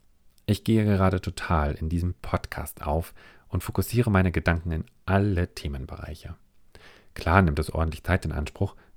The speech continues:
aber ich genieße diese aufregenden Momente, bevor die neue Folge startet. Und da freue ich mich noch viel mehr über das Feedback, das ich von den Zuhörenden erhalte. Ich bin dann richtig aufgeregt.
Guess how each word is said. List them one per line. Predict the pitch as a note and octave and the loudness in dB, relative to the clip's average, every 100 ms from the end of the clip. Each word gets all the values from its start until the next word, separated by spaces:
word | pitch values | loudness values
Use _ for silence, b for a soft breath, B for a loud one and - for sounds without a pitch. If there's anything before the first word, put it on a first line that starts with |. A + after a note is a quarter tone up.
| - | -4
aber | F2+ | 0
ich | F2 - | 0 -2
genieße | F2+ F#2 A2 A#2+ G2+ - D2 - - | -2 0 2 2 0 -4 -6 -8 -12
diese | - - - | -12 -8 0
aufregenden | A#2 B2 B2 A2+ G2+ | 0 2 0 0 0
Momente, | G2 F2 D#2+ D2+ E2 F#2+ b b | 0 0 0 0 -2 -2 b b
bevor | - - - A2 C3 | -14 -12 4 6 8
die | B2+ | 6
neue | F#2 F2 | 4 2
Folge | F2+ - C#2+ D#2 | 0 -2 -2 -4
startet. | - - - - - - - _ _ _ _ - | -6 -6 -6 -8 -12 -18 -20 _ _ _ _ -2
Und | F#2+ | 2
da | F#2 | 2
freue | - A2+ | 6 6
ich | F2+ | 6
mich | E2 | 2
noch | F2+ | -2
viel | - - C#3+ B2 | 0 4 6 8
mehr | A2 G#2+ | 6 6
über | E2 E2 | 4 2
das | - | 0
Feedback, | - B2+ F2 A2+ B B B - | -4 0 0 0 B B B -2
das | F2 | -2
ich | D2+ | -2
von | - D#2 | -4 -2
den | E2 | 2
Zuhörenden | F3 C#3 D#2 D2 D2 | 4 6 4 2 0
erhalte. | C#2+ C#2+ C#2+ D2 D2+ - _ _ _ _ | -2 -2 -2 -2 -4 -6 _ _ _ _
Ich | - | -16
bin | - E2 | -4 -2
dann | C#2+ C#2+ | -2 -2
richtig | E2+ - - - - | -4 -6 -14 -20 -6
aufgeregt. | G2+ - - - - G#2+ - - | -6 -6 -14 -12 -12 -12 -16 -20